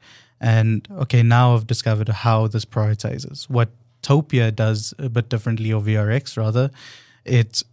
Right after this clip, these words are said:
uses something called contextual prioritization. So it looks at you as a business and says,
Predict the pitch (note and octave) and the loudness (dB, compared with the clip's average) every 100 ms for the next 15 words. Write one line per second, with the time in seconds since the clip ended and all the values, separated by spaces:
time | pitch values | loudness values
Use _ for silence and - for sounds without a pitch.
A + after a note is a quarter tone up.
0 | _ D#3+ C#3 B2+ B2+ B2 A#2+ A#2 A#2 A2+ | _ 0 4 4 4 2 2 2 0 -2
1 | G#2+ - B2 A#2 B2+ - A#2+ - A2+ A2 | -4 -2 0 2 -2 0 -4 -2 -2 -2
2 | A2 G#2 A2 - - D#3+ - A#2 A#2+ D3+ | -2 -4 -4 -8 -12 -12 -2 2 4 2
3 | - A2+ B2+ B2 A2+ A2 G#2 A2 A2 A2 | 0 0 2 4 4 0 0 0 0 -2
4 | - A#2 A2 A2+ A2 | -2 -4 -2 0 -2